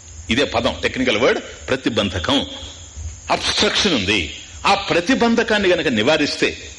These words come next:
నీళ్లు పోతూ ఉంటే, ఒకవేళ తూము దగ్గరకు వచ్చేటప్పటికి మనం తూము వేసేసామనుకోండి, దానికి ద్వారం బంధించేసామనుకోండి, ఎప్పుడైతే తూము దగ్గర ద్వారం బంద్ చేశామో వాటర్ వస్తూ ఉంది కానీ పోదు, దాన్ని, ఆ ప్రతిబంధకాన్ని తీస్తే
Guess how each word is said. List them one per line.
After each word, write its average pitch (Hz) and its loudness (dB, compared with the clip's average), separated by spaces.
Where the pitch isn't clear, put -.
నీళ్లు 226 4
పోతూ 170 4
ఉంటే, 160 4
ఒకవేళ 196 4
తూము 214 2
దగ్గరకు 170 0
వచ్చేటప్పటికి 143 0
మనం 156 0
తూము 190 0
వేసేసామనుకోండి, 127 0
దానికి 85 -2
ద్వారం 131 2
బంధించేసామనుకోండి, 120 0
ఎప్పుడైతే 240 4
తూము 262 2
దగ్గర 233 2
ద్వారం 170 0
బంద్ 202 2
చేశామో 180 2
వాటర్ 185 0
వస్తూ 233 2
ఉంది 262 2
కానీ 214 2
పోదు, 127 0
దాన్ని, 98 -2
ఆ 90 -2
ప్రతిబంధకాన్ని 180 -2
తీస్తే 247 -2